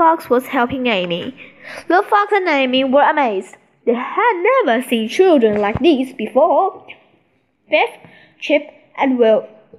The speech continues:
were amazed too. "It looks like they are in trouble," said Chip. The children could see that Amy was caught the trap. They ran to help Little Fox.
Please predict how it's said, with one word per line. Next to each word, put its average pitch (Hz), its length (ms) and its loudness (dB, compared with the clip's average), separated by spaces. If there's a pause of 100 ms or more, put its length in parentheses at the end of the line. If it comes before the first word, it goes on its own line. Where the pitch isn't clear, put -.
(160)
were 285 160 2
amazed 226 400 -2 (100)
too. 403 180 4 (1200)
"It - 160 -2
looks 403 540 4
like 226 320 -4
they 240 80 0
are 302 180 2
in 240 160 -8
trouble," 480 480 2 (300)
said 240 200 0
Chip. 302 180 2 (1040)
The 226 80 4 (120)
children 415 440 4
could 285 240 -2
see 247 400 0
that 240 220 0 (100)
Amy 480 240 -2 (120)
was 381 140 2 (100)
caught 233 300 2
the 226 200 0
trap. - 340 -6 (3250)
They 226 140 4 (140)
ran 415 300 0
to 285 100 2
help 285 360 0
Little 233 260 -4
Fox. 254 340 -2